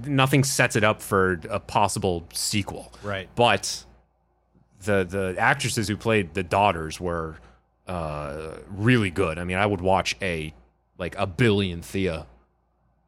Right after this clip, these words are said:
Speaker 1: sequel. Uh, and I think they've actually, like, Keanu, either Keanu or Alex Reeves actually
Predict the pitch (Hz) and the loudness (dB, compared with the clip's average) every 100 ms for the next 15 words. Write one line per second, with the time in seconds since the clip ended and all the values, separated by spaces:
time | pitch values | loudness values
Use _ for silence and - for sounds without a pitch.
0 | _ _ _ - - 76 85 73 - _ | _ _ _ -6 -6 -4 -6 -8 -12 _
1 | _ _ _ _ _ _ _ 95 80 76 | _ _ _ _ _ _ _ -6 -4 -4
2 | 76 87 85 110 98 90 92 - 98 90 | -4 -6 -2 -2 0 2 2 0 -2 -4
3 | - 113 107 107 92 85 113 113 107 - | 0 2 4 4 0 -2 0 2 2 2
4 | 117 135 123 101 104 98 101 104 90 90 | 4 6 6 4 4 2 -2 -4 -2 -6
5 | - 87 | -6 -10